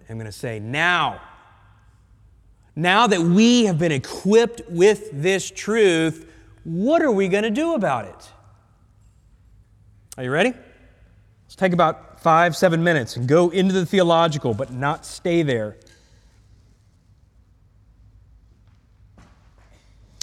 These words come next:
The theological is important.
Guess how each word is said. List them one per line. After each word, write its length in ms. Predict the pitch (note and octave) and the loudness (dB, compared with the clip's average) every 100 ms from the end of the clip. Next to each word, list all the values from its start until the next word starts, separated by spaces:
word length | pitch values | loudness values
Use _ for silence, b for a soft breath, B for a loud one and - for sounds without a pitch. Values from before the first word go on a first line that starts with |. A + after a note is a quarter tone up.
| B B | B B
The 80 | - | -16
theological 960 | - G#3+ A#3 G#3 E3+ D#3+ D3 D#3 D3 C#3+ - _ _ _ _ - _ _ _ _ _ _ _ _ _ _ _ _ _ - - | -6 2 4 4 4 2 0 0 -2 -4 -20 _ _ _ _ -20 _ _ _ _ _ _ _ _ _ _ _ _ _ -20 -14
is 100 | A#2 | -10
important. 560 | A#2 G#2+ B2+ - _ | -10 -8 -10 -12 _